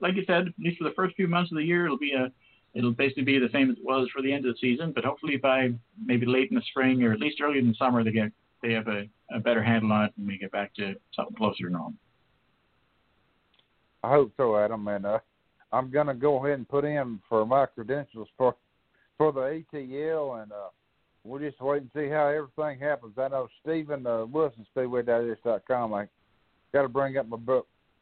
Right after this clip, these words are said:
Speaker 2: my brother there. He is, he probably gonna go to, to Daytona. And I was gonna try to go to Homestead, which would have been a second race, but I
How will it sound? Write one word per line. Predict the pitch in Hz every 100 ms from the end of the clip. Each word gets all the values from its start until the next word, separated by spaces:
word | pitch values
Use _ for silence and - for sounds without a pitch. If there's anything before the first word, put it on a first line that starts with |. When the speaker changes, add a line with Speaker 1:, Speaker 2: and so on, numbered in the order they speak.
| _ -
Speaker 2:
my | 131
brother | 127 165 170 117 110 110 _ _ _ _ _
there. | 156
He | 175 175 160
is, | 143 131 123 - _ 123
he | 185
probably | - 196 180
gonna | 175
go | 165 175
to, | 160 120 _ -
to | 127
Daytona. | 147 151 - 147 117 87 _ _ _ _ _ _ _
And | 113 117 117 113 113 113 113 190 110 107 104
I | 123 160
was | 151 135
gonna | 160 135
try | 151 147
to |
go | 135 143
to | 123
Homestead, | 147 147 - - 120 120 117 _ _ _ _ _
which | 117 123
would |
have | 131
been | 127
a | 113 -
second | 147 110 98
race, | 110 110 107
but | 110
I | 127